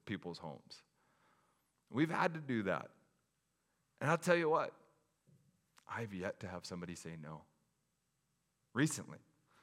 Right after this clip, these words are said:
in inviting myself over, nobody's like, "Uh, no." 'Cause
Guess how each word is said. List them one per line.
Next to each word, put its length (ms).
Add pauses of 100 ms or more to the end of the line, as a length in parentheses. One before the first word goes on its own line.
(300)
in 140
inviting 440
myself 400
over, 320 (640)
nobody's 280
like, 280
"Uh, 560
no." 240 (3000)
'Cause 160